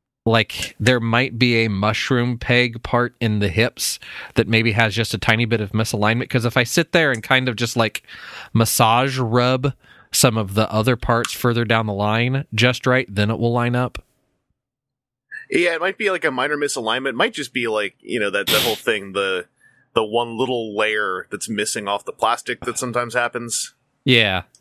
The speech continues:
Speaker 2: Um,
Speaker 1: But I dig 'em. I wish that, uh, about my same wish with, uh, like, the, the blades of Springer. I wish that there was a way to, like,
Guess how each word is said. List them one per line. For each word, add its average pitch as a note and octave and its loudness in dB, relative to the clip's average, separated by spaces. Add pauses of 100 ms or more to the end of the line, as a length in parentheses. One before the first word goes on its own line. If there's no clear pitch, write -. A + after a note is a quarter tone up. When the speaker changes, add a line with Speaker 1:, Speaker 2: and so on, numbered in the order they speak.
(360)
Speaker 2:
Um, F#2 -4
Speaker 1:
But G#2 0 (2500)
I A#2 4
dig C3+ 4
'em. C#3 0
I B2 0
wish B2 0
that, C3 0 (960)
uh, A#2 2
about B2+ 2
my B2 2
same C3 0
wish B2+ 0
with, B2 0
uh, A2 2 (800)
like, A2 2
the, A2+ 2 (200)
the A#2 2
blades A#2+ 2
of A2+ 2
Springer. A2+ 0
I A2+ 2
wish A#2+ 0
that G#2+ -2
there A#2 2
was A2 -2
a A2 0
way A2 2
to, G2+ -4
like, G#2+ -2